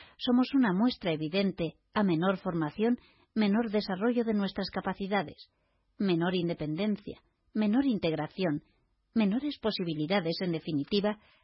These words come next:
de una verdadera promoción personal y de integración social. Los complejos, el proteccionismo, la ignorancia, las barreras, la comodidad,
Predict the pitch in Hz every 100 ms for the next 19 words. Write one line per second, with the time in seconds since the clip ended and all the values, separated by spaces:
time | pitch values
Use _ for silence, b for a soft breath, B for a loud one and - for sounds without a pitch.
0 | b - 196 226 226 214 196 190 214 214
1 | 208 190 180 220 214 185 175 - 165 220
2 | - b b - 233 208 185 170 160 156
3 | 196 160 156 - 139 113 - - _ _
4 | _ _ _ _ _ _ _ _ _ -
5 | 220 - 180 160 196 180 - - - _
6 | - 202 175 165 - 156 175 208 - -
7 | _ b b b b 226 202 175 190 170
8 | 202 175 165 156 - _ _ _ - 226
9 | 190 185 190 233 196 156 - _ _ -
10 | 226 196 185 165 151 165 156